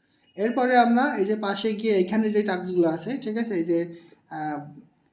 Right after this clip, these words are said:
এই যে এখানে যে টাস্কগুলো আছে এই টাস্কগুলো কিন্তু আপনি কালকে থেকে আর পাবেন না। পাশাপাশি ডেইলি চেকিংটা কী করবে সেটা কালকে কিন্তু বোঝা যাবে।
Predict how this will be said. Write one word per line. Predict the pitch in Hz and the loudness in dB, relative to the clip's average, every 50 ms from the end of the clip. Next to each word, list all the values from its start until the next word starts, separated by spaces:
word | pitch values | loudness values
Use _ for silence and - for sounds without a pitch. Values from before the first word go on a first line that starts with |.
| _ _ _ _ | _ _ _ _
এই | 175 170 | -10 0
যে | 170 185 180 | 4 4 4
এখানে | 180 208 202 190 190 180 | 4 4 0 2 2 4
যে | 190 180 180 180 180 180 175 | 6 6 6 6 6 2 -2
টাস্কগুলো | 175 175 175 175 175 180 175 175 170 | -2 -4 -4 -4 0 4 4 6 6
আছে | 165 165 165 - 214 | 6 2 2 -2 0
এই | 220 202 214 | 2 2 2
টাস্কগুলো | 202 208 214 208 202 202 208 202 202 | 2 2 0 0 -2 -2 -2 -2 -2
কিন্তু | 214 208 202 190 | -2 -2 -4 -4
আপনি | 190 196 190 | -4 -4 -6
কালকে | 180 170 165 156 160 | -4 -4 -4 -4 -4
থেকে | 160 160 160 | -4 -4 -6
আর | 160 156 | -6 -8
পাবেন | 147 139 131 127 123 | -8 -10 -10 -10 -12
না। | 123 123 127 - - _ _ _ _ _ _ _ _ _ | -12 -14 -14 -18 -20 _ _ _ _ _ _ _ _ _
পাশাপাশি | - 180 185 220 220 240 233 269 247 | -6 -4 -4 -2 -2 0 0 0 4
ডেইলি | 214 208 208 226 226 226 | 4 6 6 4 4 0
চেকিংটা | 254 240 240 240 233 240 | 0 0 2 0 0 0
কী | 226 226 220 | -2 -4 -4
করবে | 220 226 220 226 254 277 | -2 -2 0 0 0 -2
সেটা | 269 240 214 208 196 | -2 -2 -4 -4 -4
কালকে | 196 185 185 185 196 202 | -4 -6 -4 -4 -4 -4
কিন্তু | 208 208 208 214 | -4 -4 -4 -2
বোঝা | 190 185 180 180 196 | 0 2 2 2 2
যাবে। | 202 202 196 202 220 | 0 0 0 -2 -2